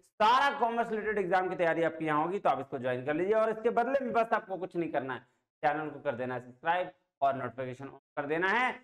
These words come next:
उसके साथ साथ क्या करना है, अगर आपको दिक्कत आ रही है तो इस WhatsApp भी कर सकते हैं। चलिए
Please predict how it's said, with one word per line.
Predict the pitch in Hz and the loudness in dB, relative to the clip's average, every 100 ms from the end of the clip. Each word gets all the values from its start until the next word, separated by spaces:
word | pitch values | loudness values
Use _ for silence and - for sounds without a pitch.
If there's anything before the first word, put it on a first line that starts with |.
| _ | _
उसके | - 147 143 | -12 -8 -8
साथ | 120 117 | -6 -4
साथ | 165 180 | 0 -2
क्या | - _ _ _ _ _ - 143 | -2 _ _ _ _ _ -6 -2
करना | 185 170 | -2 -2
है, | 123 113 | -4 -6
अगर | - 127 | -4 -2
आपको | 127 127 127 | -2 -2 -8
दिक्कत | 117 156 156 | -8 -6 -2
आ | |
रही | 147 147 | -2 -2
है | |
तो | - | -8
इस | 127 - _ _ - | -12 -14 _ _ -8
WhatsApp | 123 113 120 | -6 -4 -6
भी | 117 175 | -6 -6
कर | - - _ - | -8 -20 _ -6
सकते | - 101 - | -6 -12 -18
हैं। | 107 _ _ _ | -20 _ _ _
चलिए | 202 175 110 - | 0 0 -2 -8